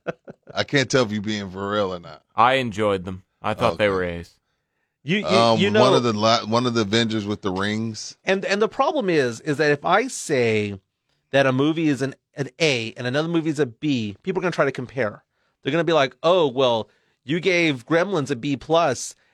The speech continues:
Speaker 3: and you gave the, uh, Dark Knight a B minus, and therefore you think Gremlins is better than the Dark Knight." No, 'cause you compare comedies to comedies,
Speaker 1: You,
Speaker 3: kids
Speaker 1: yeah, they
Speaker 3: movies
Speaker 1: gotta
Speaker 3: to
Speaker 1: be the
Speaker 3: kids
Speaker 1: same
Speaker 3: movies.
Speaker 1: genre.
Speaker 3: They have to be the same genre because,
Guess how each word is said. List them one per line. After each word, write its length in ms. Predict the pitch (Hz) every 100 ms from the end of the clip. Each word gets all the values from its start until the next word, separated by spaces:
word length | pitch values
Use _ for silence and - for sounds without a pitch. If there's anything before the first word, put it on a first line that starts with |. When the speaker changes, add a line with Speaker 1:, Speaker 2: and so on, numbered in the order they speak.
| _
Speaker 3:
and 160 | - 135
you 140 | 143
gave 580 | 139 156 151 143 117 123
the, 280 | 135 127 123
uh, 120 | 117
Dark 300 | 107 151 151
Knight 260 | 151 170 139
a 40 |
B 180 | 113 139
minus, 420 | 127 156 156 123
and 80 | 120
therefore 280 | 151 185 156
you 120 | 131
think 220 | 139 151 113
Gremlins 340 | 131 147 135
is 80 | 117
better 260 | 107 147 175
than 180 | 120
the 80 | 110
Dark 260 | 104 110 -
Knight." 200 | 113 165
No, 260 | 330 302 139
'cause 140 | 139
you 80 | 214
compare 320 | 294 220 302
comedies 500 | - 180 190 226 247
to 80 | 254
comedies, 560 | 214 156 143 160 196 - _
Speaker 1:
You, 160 | 117 127
Speaker 3:
kids 80 | 131
Speaker 1:
yeah, 160 | - 147
they 40 | 226
Speaker 3:
movies 120 | 143
Speaker 1:
gotta 160 | 156
Speaker 3:
to 60 | 156
Speaker 1:
be 60 | 147
the 40 |
Speaker 3:
kids 80 | 139
Speaker 1:
same 180 | 143 135
Speaker 3:
movies. 100 | 117
Speaker 1:
genre. 420 | 120 127 110 87
Speaker 3:
They 100 | 180
have 180 | 196 233
to 60 | 220
be 60 |
the 100 | 226
same 220 | 214 214 202
genre 340 | 208 214 180
because, 640 | 113 143 - 277 156 127